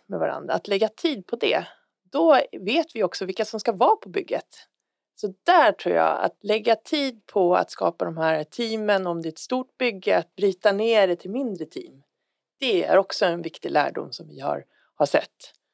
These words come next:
Och också att, att samverka i tidigare skeden där man liksom redan kan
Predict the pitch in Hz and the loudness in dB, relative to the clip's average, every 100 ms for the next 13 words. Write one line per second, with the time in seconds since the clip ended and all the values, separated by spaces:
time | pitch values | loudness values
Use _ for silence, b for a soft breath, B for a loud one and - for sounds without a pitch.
0 | _ _ _ _ 208 170 - 196 165 156 | _ _ _ _ 2 2 2 4 4 4
1 | 180 165 - 180 - 202 175 190 208 185 | 0 -2 -4 -4 2 2 4 4 4 4
2 | - 160 - 202 170 254 220 170 220 190 | -2 -4 -6 -8 -2 0 0 0 0 2
3 | 202 165 156 - - 175 165 170 - 185 | 4 2 0 -10 -6 -6 -4 -8 -10 -16
4 | - 175 170 165 190 | -8 -2 0 -2 -6